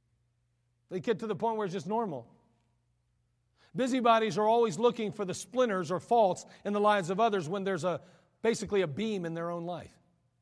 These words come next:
And you know, what we need to really do is just mind our own business, whether it's at work or wherever it might be.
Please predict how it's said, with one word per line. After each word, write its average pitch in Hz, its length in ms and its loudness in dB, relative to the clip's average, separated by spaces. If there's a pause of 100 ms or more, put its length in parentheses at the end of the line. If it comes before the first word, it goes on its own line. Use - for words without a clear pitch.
(4000)
And 214 100 -2
you 220 80 0
know, 240 320 0 (720)
what 214 240 2
we 226 100 -2
need 285 220 -2
to 254 80 -2
really 208 180 2
do 196 140 2
is 175 80 0
just 160 280 -6
mind 214 300 0
our 220 140 4
own 214 160 -2
business, 170 580 0 (640)
whether 220 240 2
it's 202 140 -2
at 165 100 -2
work 220 380 0
or 196 40 4
wherever 202 280 2
it 196 40 -4
might 202 160 0
be. 196 160 0